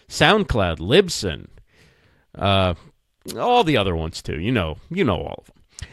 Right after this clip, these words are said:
Anyway, <laughs> it's the Y I Social podcast. Great, great, always great to listen to Chris Barrows and Amir Zenozi on the Five Favorites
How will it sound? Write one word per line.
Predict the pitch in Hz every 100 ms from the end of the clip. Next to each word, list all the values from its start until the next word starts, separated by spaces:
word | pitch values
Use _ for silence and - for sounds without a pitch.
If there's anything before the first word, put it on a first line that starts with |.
| -
Anyway, | - 185 131 101 - - - - - 240 - 269 - -
<laughs> | 226 - _ - - - -
it's | 117 -
the | 127
Y | 127 143 131
I |
Social | 127 147 131 147
podcast. | 127 113 101 - 82 71 - - - - - -
Great, | 120 135 139 -
great, | 127 113 - _ _ _ _ _ -
always | 180 143 104
great | - 117 104 -
to | 113
listen | 113 - 101
to | -
Chris | 120 107
Barrows | - 113 117 113 - -
and | 127
Amir | 113 117 139
Zenozi | 117 123 107 104 98 113 -
on | 113 110
the | 104
Five | 92 123 127 120
Favorites | - 110 107 110 -